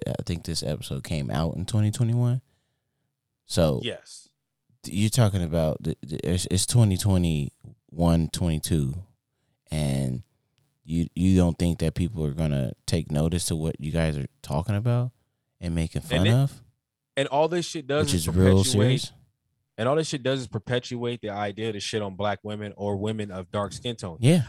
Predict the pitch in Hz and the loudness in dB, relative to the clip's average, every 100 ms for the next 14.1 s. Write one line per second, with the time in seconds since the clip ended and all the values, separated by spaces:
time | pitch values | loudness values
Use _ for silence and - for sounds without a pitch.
0 | - 104 107 101 - 139 - 123 139 170 | -4 -4 -4 -6 -2 -2 4 4 6 4
1 | 175 98 85 - 101 - 107 104 107 98 | 2 -2 -10 -14 -8 -4 -4 -2 -2 -2
2 | - 107 98 90 101 110 110 107 101 110 | -2 -4 -4 -2 0 0 -2 -4 -4 -6
3 | 117 131 - _ _ _ 95 101 123 107 | -6 -10 -16 _ _ _ -12 -4 -2 -2
4 | 110 92 98 95 85 _ _ 120 104 98 | -4 -4 -4 -4 -8 _ _ -10 -4 -4
5 | 92 90 95 92 98 107 - 107 113 110 | -4 -8 -10 -8 -10 -10 -10 -8 -8 -8
6 | 92 98 92 90 87 85 - 113 110 104 | -10 -12 -12 -12 -12 -12 -4 -2 -2 -4
7 | 107 110 110 107 107 113 117 101 98 - | -4 -4 -4 -6 -6 -6 -6 -6 -8 -10
8 | 92 92 92 - 110 107 110 101 - 123 | -12 -10 -12 -6 -6 -4 -4 -6 -8 -8
9 | 131 135 127 80 120 - _ 113 98 92 | -6 -8 -6 -4 -4 -6 _ -4 -4 -4
10 | - _ - 104 107 95 104 113 107 - | -12 _ -10 -8 -8 -8 -8 -8 -8 -10
11 | 101 - 113 107 104 110 127 110 92 98 | -8 -6 -6 -6 -4 0 0 0 -6 -8
12 | - - 110 104 98 101 101 92 101 113 | -8 -6 -6 -6 -8 -6 -8 -8 -4 -4
13 | 117 117 117 117 120 110 123 120 - 135 | -4 -4 -6 -4 -6 -4 -4 -4 -10 -10
14 | 135 | -10